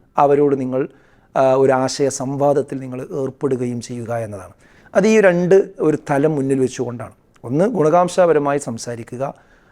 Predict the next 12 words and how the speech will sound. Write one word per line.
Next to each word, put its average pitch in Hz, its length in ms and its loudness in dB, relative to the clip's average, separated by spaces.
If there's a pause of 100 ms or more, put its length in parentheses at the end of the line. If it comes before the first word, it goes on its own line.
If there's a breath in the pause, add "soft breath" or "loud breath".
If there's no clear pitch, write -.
(120)
ആ 151 120 6
നിലക്ക് 139 380 2
കാര്യങ്ങൾ 131 280 2
ബോധ്യപ്പെടുത്തുക. 123 800 -6 (360 soft breath)
ഇനി 202 120 6
അതല്ല, 190 420 4
ഈ 175 100 2
പറഞ്ഞതുപോലെ 147 600 2
അവർക്ക് 143 280 -2
കൂടുതൽ 135 400 0
കാര്യങ്ങൾ 135 300 -4
അന്വേഷിച്ചറിയണമെന്നുണ്ടെങ്കിൽ 127 1120 -6